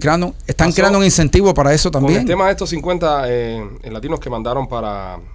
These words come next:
Speaker 2: para Massachusetts, que yo pienso que es lamentable, tú sabes, que porque esta gente igual están buscando una oportunidad y los mueven de aquí, los mueven para allá. Antes de esto, señores, hay un precedente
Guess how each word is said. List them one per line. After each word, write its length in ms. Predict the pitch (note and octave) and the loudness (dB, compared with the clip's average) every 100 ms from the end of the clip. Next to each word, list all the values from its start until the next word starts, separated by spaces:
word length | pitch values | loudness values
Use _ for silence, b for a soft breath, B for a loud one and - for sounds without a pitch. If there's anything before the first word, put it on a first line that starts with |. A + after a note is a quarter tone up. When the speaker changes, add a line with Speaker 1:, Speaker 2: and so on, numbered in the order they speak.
| - | -16
Speaker 2:
para 160 | G#2 G2+ | -14 -12
Massachusetts, 480 | G#2+ A2 E3+ E3 | -12 -10 -8 -8
que 240 | G#2+ G#2+ - - - | -8 -10 -12 -20 -14
yo 100 | C3 | -10
pienso 180 | D3 E3 | -8 -4
que 60 | |
es 40 | E3 | -2
lamentable, 360 | E3+ D#3+ F3 | -2 -2 -2
tú 80 | E3 | -4
sabes, 260 | C#3 D#3+ C3+ | -4 -4 -4
que 120 | A2+ | -8
porque 200 | - A2+ | -14 -14
esta 140 | C3 | -8
gente 160 | C#3 D3+ | -6 -6
igual 240 | C3+ C#3 | -4 -4
están 180 | A2 C3+ | -4 -8
buscando 320 | C#3 C#3+ D3 | -8 -8 -6
una 180 | C#3+ C#3+ | -4 -4
oportunidad 500 | C#3 C3 C#3 D3 D#3 | -6 -6 -4 -2 -2
y 20 | |
los 100 | C#3 | -2
mueven 220 | A2+ C3+ C3+ | -4 -4 -4
de 60 | |
aquí, 100 | C3 | -6
los 100 | D3+ | -8
mueven 200 | B2+ C#3 | -6 -6
para 220 | C3 D#3 | -4 -4
allá. 80 | E3 B B B - | -4 B B B -8
Antes 300 | C#3+ C#3 C3+ | -6 -4 -2
de 160 | C#3 | 0
esto, 200 | G3+ G#3 | 0 -2
señores, 320 | F3 C#3 F3+ D#3 | -6 -6 -4 -4
hay 100 | D3+ | -4
un 100 | - | -6
precedente 560 | - C#3 D#3 E3 F3+ | -8 -6 -6 -6 -10